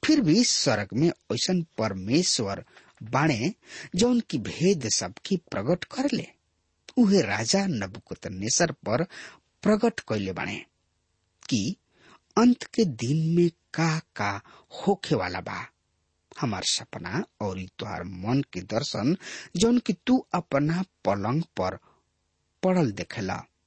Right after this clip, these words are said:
ऊ ई ह। मित्र, दानियल बहुत ही बाबुल के लोगन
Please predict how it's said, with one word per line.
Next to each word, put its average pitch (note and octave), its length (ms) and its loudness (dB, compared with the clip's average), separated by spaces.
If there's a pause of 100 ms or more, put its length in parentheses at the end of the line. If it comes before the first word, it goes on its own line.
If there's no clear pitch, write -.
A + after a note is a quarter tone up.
(1080)
ऊ G#2+ 160 -2 (200)
ई F3+ 180 2
ह। - 80 -16 (800)
मित्र, - 320 -8 (920)
दानियल G#3 420 6
बहुत F#3 560 -4
ही C3 520 0 (520)
बाबुल A#2+ 420 0
के - 180 -6
लोगन G2 720 -4